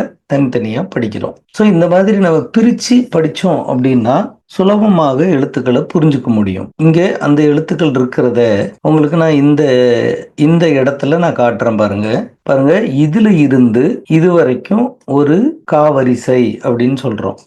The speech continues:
அடுத்தது இதுல இருந்து இது வரைக்கும் இது வந்து சா வரிசை. இதுல இருந்து இது வரைக்கும்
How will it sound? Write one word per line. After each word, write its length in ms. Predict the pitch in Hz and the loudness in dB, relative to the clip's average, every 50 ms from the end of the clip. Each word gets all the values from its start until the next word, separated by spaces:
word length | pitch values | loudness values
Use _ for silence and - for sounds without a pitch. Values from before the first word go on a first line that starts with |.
| _ | _
அடுத்தது 420 | _ 156 160 180 175 190 220 190 - | _ -2 -2 0 0 2 2 4 4
இதுல 400 | 180 156 165 156 202 208 208 196 | 4 2 2 2 4 4 4 4
இருந்து 540 | 170 147 131 127 120 117 127 170 247 - - - | 2 2 0 0 0 2 0 0 0 -2 -4 -2
இது 260 | 156 151 156 196 196 | 0 2 2 2 2
வரைக்கும் 800 | 190 170 139 123 117 - - 131 120 123 143 185 220 254 - _ _ | 2 2 0 0 -4 -4 -4 -2 -2 0 0 0 -2 -4 -10 _ _
இது 220 | - 165 160 185 | 0 2 2 2
வந்து 280 | 170 147 131 143 190 190 | 2 0 0 -2 -4 -4
சா 280 | - - 175 147 143 147 | -2 -2 0 2 2 2
வரிசை. 760 | 131 127 120 120 110 104 - 120 113 113 113 107 95 92 - - _ 143 | 2 0 0 -2 -4 -4 -2 0 2 2 2 0 -2 -4 -10 -10 _ 0
இதுல 300 | 165 175 202 214 214 196 | 2 2 4 4 4 4
இருந்து 640 | 139 127 123 123 107 104 127 147 208 285 - - _ _ | 2 2 2 2 2 2 2 0 0 -2 -4 -8 _ _
இது 220 | - 165 160 175 | 0 2 4 4
வரைக்கும் 640 | 170 165 147 127 123 - - - 196 208 214 - - | 4 4 2 0 -2 -4 -4 -2 -2 -2 -2 -4 -12